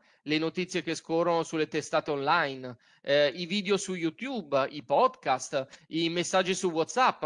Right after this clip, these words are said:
e molte altre ancora. Abbiamo, eh, abbiamo davvero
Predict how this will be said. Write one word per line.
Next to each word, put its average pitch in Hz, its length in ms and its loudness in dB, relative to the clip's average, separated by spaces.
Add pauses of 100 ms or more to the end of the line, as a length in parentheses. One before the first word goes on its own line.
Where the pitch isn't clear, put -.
e 170 140 -4
molte 170 420 -2
altre 147 300 4
ancora. 127 600 -2 (1120)
Abbiamo, 254 760 4
eh, - 80 -4
abbiamo 175 720 0
davvero 233 600 4